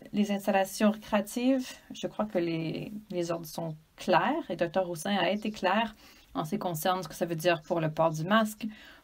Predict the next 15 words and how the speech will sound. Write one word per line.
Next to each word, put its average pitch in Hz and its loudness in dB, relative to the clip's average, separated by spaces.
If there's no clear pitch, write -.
pour 180 0
la 165 6
restriction 160 -2
sur 165 -2
les, 156 2
la 151 0
taille 160 4
des 160 0
rassemblements. 156 4
Si - -4
la 165 8
ville 170 2
a 190 6
des 160 0
questions, 190 2